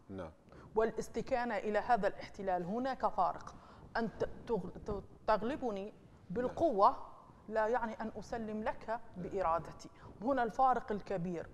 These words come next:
Speaker 1: نعم.
Speaker 2: فليملوا علينا ما يملوا من قرارات، ولكن سنقف، سنموت وقوفاً كالأشجار.
Speaker 1: نعم.
Speaker 2: هنا الفارق الكبير. وإن كنت أستبعد ال-، التدخل العسكري المباشر، لأن التدخل العسكري هنا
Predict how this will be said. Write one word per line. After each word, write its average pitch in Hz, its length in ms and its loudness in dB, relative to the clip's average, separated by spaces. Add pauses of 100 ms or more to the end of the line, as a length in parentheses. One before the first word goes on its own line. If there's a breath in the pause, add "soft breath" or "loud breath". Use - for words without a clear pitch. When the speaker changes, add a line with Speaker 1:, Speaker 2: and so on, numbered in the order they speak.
Speaker 1:
نعم. 92 200 -8 (240)
Speaker 2:
فليملوا 240 520 -2
علينا 262 340 -2
ما 277 160 -6
يملوا 190 360 -6 (180)
من 180 100 -6
قرارات، 160 560 -6
ولكن 240 500 2
سنقف، 277 480 -4
سنموت 240 460 -4
وقوفاً 262 440 -4
كالأشجار. 180 580 -4 (280)
Speaker 1:
نعم. 175 100 -8
Speaker 2:
هنا 247 380 0
الفارق 226 520 2
الكبير. 180 480 -2 (280 loud breath)
وإن 247 220 0
كنت 277 280 -4
أستبعد 202 560 0 (200)
ال-، 185 220 -6 (480)
التدخل 185 420 -4
العسكري 180 360 -2
المباشر، 208 460 -2
لأن 214 120 -6
التدخل 208 420 -2
العسكري 233 460 -2 (1600 loud breath)
هنا 220 380 -2